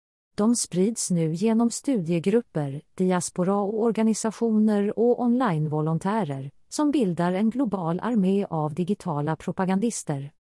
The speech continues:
Hasbara två punkt noll, den digitala vändningen. Den verkliga transformationen kom på tvåtusentiotalet och accelererade på tvåtusentjugotalet.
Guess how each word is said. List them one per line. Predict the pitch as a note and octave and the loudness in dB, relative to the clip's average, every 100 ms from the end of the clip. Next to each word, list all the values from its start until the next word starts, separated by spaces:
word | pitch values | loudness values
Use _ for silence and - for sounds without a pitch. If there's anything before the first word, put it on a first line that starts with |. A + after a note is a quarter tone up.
| _ _ _ _ - | _ _ _ _ -2
Hasbara | C4 A#3 - - A3+ A#3 | 0 0 -2 -2 0 0
två | A#3 - F3 E3+ G3 | -2 -4 0 0 0
punkt | F#3 E3 D3+ | 0 0 2
noll, | F3 D#3+ D3 C#3+ | 2 2 0 -2
den | - D#3 D#3 | -2 0 0
digitala | E3 F#3+ - G3+ G#3+ | 0 -2 -4 -2 -2
vändningen. | G#3 F#3+ C#3+ D3 D3+ C#3+ D3 - _ _ _ _ _ _ | 0 0 0 0 0 -2 -6 -14 _ _ _ _ _ _
Den | - C4 | 0 2
verkliga | C4 C#4 G#3 F3+ F3 | 4 2 0 -4 -4
transformationen | - C4+ G#3 - - F3+ F3+ - A3+ G#3+ C4+ | -2 0 0 0 0 2 2 0 2 2 2
kom | D4 F3 D#3+ E3 | 0 0 0 0
på | - | -2
tvåtusentiotalet | F3 - D#3 D#3 F3+ - F3 - E3+ D#3+ - B3+ C4 D3+ C#3+ - | -6 -2 -2 -2 -2 0 0 0 0 -2 -2 -2 0 -2 -6 -6
och | G#3 | -6
accelererade | B3+ - D4 D4 G3+ E3 E3 F3 F#3+ | -4 -4 -2 0 2 2 0 -2 -2
på | - D4 | -2 -4
tvåtusentjugotalet. | - E3 D#3+ E3 - D#3+ - G3+ C#3+ D#3 F3 G#3 D#3+ C#3+ - | -2 -4 -2 -4 -2 -2 0 -2 -2 -4 -2 -2 -2 -8 -16